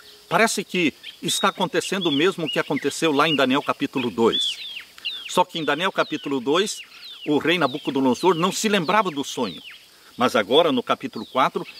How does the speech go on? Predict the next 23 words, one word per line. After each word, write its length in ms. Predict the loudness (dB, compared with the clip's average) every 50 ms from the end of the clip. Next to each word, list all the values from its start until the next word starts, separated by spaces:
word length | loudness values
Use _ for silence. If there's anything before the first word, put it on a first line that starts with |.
| -20 -16 -6 0
ele 220 | 2 2 2 2
teve 280 | 2 4 2 2 4 2
um 120 | 0 0
sonho 400 | -2 -2 0 2 4 4 4 2
e 20 |
se 160 | 0 -2 0 2
lembrava 420 | 2 2 2 2 0 0 0 0
do 140 | -4 -6 -6
sonho, 400 | -6 -4 -2 -2 -2 -2 -6 -8 _ _ -20 -20 -8 -2
mas 180 | -2 0 0 0
queria 280 | -4 -4 -2 -2 -2
saber 360 | -2 -2 -4 -4 -2 -2 -2 -2
a 60 | -2
interpretação. 960 | -6 -4 -4 -4 -4 -2 -2 -4 -4 -2 -4 -6 -4 -2 -2 0 0 -2 -4 -8 -14 -20 -20 -20 -20 -20 -20 -20 -20 -20 _ _ 4
E 60 | 6 6
lançou 360 | 6 6 4 4 4 4 6
mão 240 | 6 6 6 6 4
dos 160 | 2 0 0
sábios, 600 | 0 0 2 2 2 2 0 -8 -10 -10 -14 -18 -20 _ _ _ -16 -14
dos 160 | -12 -10 -4
feiticeiros, 800 | -2 -2 -2 -2 -4 -4 2 2 2 2 2 -2 -6 -10 -12 -16 -16 -18 -20 -20 -8 -2
dos 180 | 0 0 2 2
encantadores, 840 | 0 0 0 -2 0 2 2 4 6 6 4 4 2 -4 -8 -12